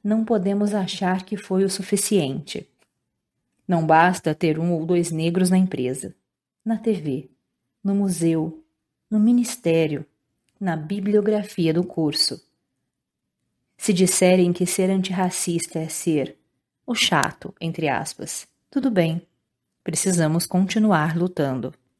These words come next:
Apoie políticas públicas educacionais afirmativas.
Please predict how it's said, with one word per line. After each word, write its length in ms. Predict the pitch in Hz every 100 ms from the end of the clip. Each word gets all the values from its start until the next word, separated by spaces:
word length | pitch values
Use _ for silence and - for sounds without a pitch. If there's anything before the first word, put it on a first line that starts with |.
| _ _ _ _ _ _ _ _ _ _ _ _ _ _ _ _ _ _ _ _ _ _ _ _ _ _ -
Apoie 540 | 214 - 208 214 208
políticas 760 | 202 190 190 202 - 233 220 -
públicas 600 | - 214 220 220 214 220
educacionais 920 | 214 220 214 - 226 196 170 170 180
afirmativas. 1000 | - 190 190 190 - 143 131 - -